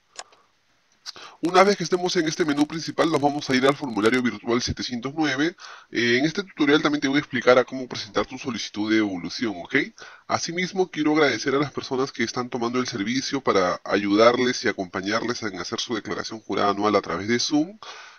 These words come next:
y a las que me han prestado el servicio que lo haga yo directamente, ¿no? Si tú también estás interesado, escríbenos,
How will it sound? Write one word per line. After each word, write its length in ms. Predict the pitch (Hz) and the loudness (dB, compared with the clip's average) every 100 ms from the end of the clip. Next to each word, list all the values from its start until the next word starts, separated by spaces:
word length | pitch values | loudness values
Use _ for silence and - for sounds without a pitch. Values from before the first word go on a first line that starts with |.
| - | -12
y 200 | 147 170 | -4 2
a 40 | 160 | 4
las 120 | 131 | 2
que 100 | 113 | 0
me 80 | 110 | -2
han 100 | 113 | -2
prestado 260 | 117 110 | -2 0
el 60 | 113 | 0
servicio 320 | 113 101 - | -2 -6 -6
que 120 | - | -4
lo 120 | 92 | 2
haga 120 | 95 95 | 4 4
yo 120 | 92 | 2
directamente, 720 | 90 90 - 95 95 - - | 0 -4 -4 -6 -6 -8 -10
¿no? 120 | - | -8
Si 120 | - | -8
tú 100 | 131 | -6
también 220 | 139 135 139 | -4 -2 -4
estás 260 | 143 143 | -6 -8
interesado, 540 | 143 135 139 160 147 151 | -4 -4 0 0 2 -2
escríbenos, 680 | - 117 117 117 117 123 | -4 -2 0 0 0 -4